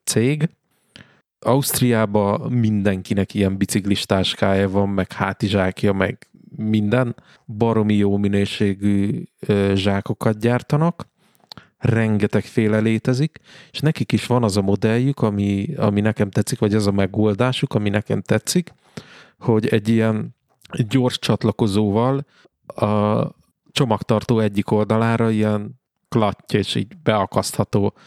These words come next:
és az ott marad, és csak akkor lehet kioldani, hogyha egy plusz kart, ö, meghúzol. Baromi fontos, és szerintem, ö, ez nagyon jó náluk, a többi táskagyártó is átvette,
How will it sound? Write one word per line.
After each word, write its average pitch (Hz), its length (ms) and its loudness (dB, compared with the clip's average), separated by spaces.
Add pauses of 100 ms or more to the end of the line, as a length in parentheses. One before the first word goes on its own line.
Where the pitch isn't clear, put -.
(140)
és - 80 -12
az 110 120 4
ott 123 220 0
marad, 156 300 0
és 120 220 -2
csak - 180 -2
akkor 107 260 2
lehet 98 220 0
kioldani, 113 460 0
hogyha 104 220 -2
egy 101 80 2
plusz 107 360 -2
kart, - 500 -2 (380)
ö, 104 320 2
meghúzol. 127 760 0 (400)
Baromi 107 360 2
fontos, 101 680 -2 (320)
és 104 200 0
szerintem, 101 800 -2 (280)
ö, 104 240 2 (580)
ez - 180 -2
nagyon 107 360 2
jó 131 200 2
náluk, 139 420 0
a 110 40 0
többi 104 300 -2
táskagyártó 117 920 0
is 117 160 -2
átvette, 123 680 0